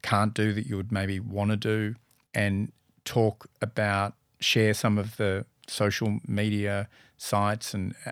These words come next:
our Facebook group is great as well in terms of how our community explains a lot of things and, and posts about their whole journey. So I think talk about it and be open is the first thing.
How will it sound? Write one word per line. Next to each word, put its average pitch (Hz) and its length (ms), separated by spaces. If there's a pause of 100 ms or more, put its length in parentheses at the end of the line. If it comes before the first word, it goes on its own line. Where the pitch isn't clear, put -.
(120)
our 95 100
Facebook 101 460
group 95 240
is 101 220 (280)
great 98 320 (200)
as 95 140
well 101 340
in 98 120
terms 101 280
of 113 100
how 101 340
our 98 220
community 98 680 (460)
explains 101 540
a 117 40
lot 101 160
of 101 80
things 101 400
and, 101 300
and 95 280 (320)
posts - 440
about 101 280
their 98 120
whole 104 300 (140)
journey. 104 480 (480)
So 107 540 (960)
I 135 60
think 147 160
talk 117 240
about 120 240
it 123 40
and 123 100
be 113 180
open 113 480
is 131 160
the 117 100
first 113 360
thing. 131 260